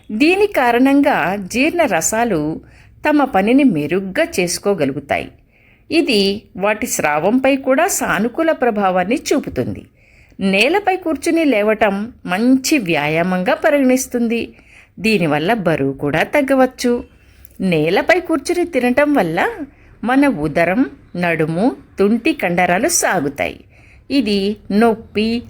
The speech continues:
అసౌకర్యాన్ని తగ్గించటంలో సహాయపడుతుంది. అలాగే ఇది వెన్ను నొప్పి నుండి ఉపశమనాన్ని కూడా ఇస్తుంది.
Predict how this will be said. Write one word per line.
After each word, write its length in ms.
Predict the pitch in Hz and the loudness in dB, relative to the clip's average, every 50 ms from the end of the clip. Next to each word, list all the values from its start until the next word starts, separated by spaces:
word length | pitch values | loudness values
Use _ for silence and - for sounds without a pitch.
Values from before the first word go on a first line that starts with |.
| - - - - | -14 -6 -2 -2
అసౌకర్యాన్ని 920 | 247 254 - 294 285 294 285 - 233 214 202 185 190 185 180 185 214 285 | 0 2 2 2 2 2 2 0 -2 0 0 0 0 0 0 0 0 -2
తగ్గించటంలో 920 | - - - 170 156 156 196 196 190 190 - 180 - 151 151 156 175 254 359 | -2 0 -2 -2 -2 -2 -2 -2 -2 -2 -4 -6 -6 -4 -4 -2 0 0 0
సహాయపడుతుంది. 1000 | 381 - 339 302 254 214 180 160 160 - 147 131 - - 131 123 104 - - - - - - - - - - - - | 0 0 -4 -2 -2 0 0 0 0 -2 -4 -4 -6 -8 -10 -8 -10 -10 -14 -16 -20 -20 -20 -20 -20 -20 -12 -6 -4
అలాగే 640 | 196 185 165 139 135 147 160 185 233 349 539 587 - - - - - - - | -2 0 0 0 -2 -4 -2 0 2 4 2 2 0 -4 -20 -20 -20 -12 -4
ఇది 480 | - 269 254 226 214 196 190 196 208 208 - | -2 0 0 2 2 0 0 -2 -6 -8 -10
వెన్ను 380 | 170 156 165 180 165 156 190 233 | -8 -4 0 0 0 2 2 2
నొప్పి 320 | 294 349 339 339 320 320 | 2 2 0 0 0 0
నుండి 300 | 285 311 294 285 294 381 | 2 4 4 4 4 4
ఉపశమనాన్ని 800 | 359 269 160 135 - 165 - - 190 185 202 196 196 202 208 208 | 2 0 0 -2 -4 -4 -2 0 0 0 0 0 0 0 0 0
కూడా 380 | 202 202 196 196 190 196 196 262 | 0 -2 -2 -2 0 0 0 2
ఇస్తుంది. 600 | 403 403 285 - - - 165 131 117 101 92 | 2 2 0 0 -4 -6 -8 -6 -6 -8 -10